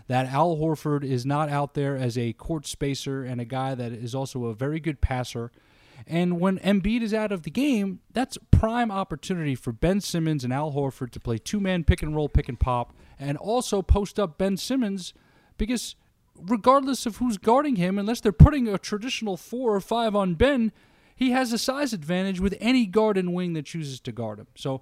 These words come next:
I'm a little lost with their scheme, but at the end of the day, their front office put this roster together. They're the ones that said, "We're, we're, you know, listen, Jimmy Butler made his choice," but without Jimmy and not bringing back Redick,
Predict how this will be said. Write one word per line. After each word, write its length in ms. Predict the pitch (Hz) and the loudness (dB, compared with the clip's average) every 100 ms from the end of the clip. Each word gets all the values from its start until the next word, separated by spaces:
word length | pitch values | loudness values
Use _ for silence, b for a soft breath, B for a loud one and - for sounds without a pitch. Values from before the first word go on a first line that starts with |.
| b - | b -2
I'm 140 | 190 | 0
a 40 | |
little 300 | 196 226 247 | 0 0 0
lost 320 | 214 214 - 202 | 0 0 -2 -12
with 120 | 180 | -2
their 140 | 185 | -2
scheme, 480 | 156 - 233 277 277 b b b - | -2 0 2 2 0 b b b 4
but 120 | 190 | 4
at 60 | |
the 140 | 170 254 | 2 2
end 100 | 254 | 2
of 60 | |
the 80 | 180 | 0
day, 480 | 147 233 240 139 131 b b b b | 0 0 2 -2 -4 b b b b
their 160 | 190 302 | 2 2
front 380 | - 262 240 214 | 2 4 6 4
office 640 | 240 240 135 107 - - | 2 0 -2 -4 -8 0
put 200 | - 214 | 6 6
this 240 | 180 151 131 | 4 -4 0
roster 360 | 143 135 - | 0 0 -4
together. 460 | 110 107 98 - - _ b b b | -10 -10 -14 -16 -20 _ b b b
They're 260 | 127 220 285 | 4 4 6
the 100 | 240 | 2
ones 480 | 208 208 202 175 139 | 2 0 -2 -6 -4
that 300 | 147 147 - - - _ _ _ _ _ _ | -4 -4 -10 -20 -20 _ _ _ _ _ _
said, 340 | - 160 147 | -2 -2 0
"We're, 220 | 131 170 - | -2 -4 -4
we're, 220 | 143 170 135 147 | -4 -4 -6 -4
you 80 | |
know, 160 | 143 127 123 | -4 -4 -6
listen, 260 | 185 190 131 | 0 0 2
Jimmy 220 | 123 233 | 4 6
Butler 260 | 190 202 170 | 6 4 2
made 180 | 170 151 | 0 0
his 160 | 139 | -2
choice," 320 | - 190 135 | -2 0 0
but 140 | - 135 | 0 -2
without 320 | 139 226 240 | 2 2 2
Jimmy 440 | - 190 185 185 - b b b | 0 0 0 -2 -8 b b b
and 160 | 127 139 | -4 0
not 220 | 220 - | 0 2
bringing 280 | 214 202 185 | 0 2 2
back 280 | 185 175 | 0 0
Redick, 500 | 139 151 156 151 - | 0 0 0 -4 -12